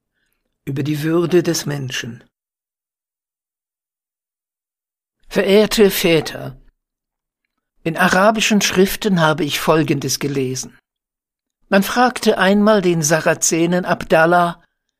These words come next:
was ihm auf dieser Welt, die doch gleichsam eine Schaubühne wäre, denn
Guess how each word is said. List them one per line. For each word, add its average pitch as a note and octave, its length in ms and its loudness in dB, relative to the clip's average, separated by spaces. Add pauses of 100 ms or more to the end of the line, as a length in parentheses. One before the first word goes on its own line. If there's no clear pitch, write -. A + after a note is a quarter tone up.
(360)
was F#3+ 380 -2
ihm F3+ 300 0
auf E3 200 -4
dieser F3 340 0
Welt, D#3+ 380 -2 (520)
die A3 140 0
doch - 300 -2
gleichsam D#3+ 720 -2
eine D3+ 240 -6
Schaubühne D#3+ 800 -2
wäre, C#3 580 -2 (540)
denn E3+ 280 -2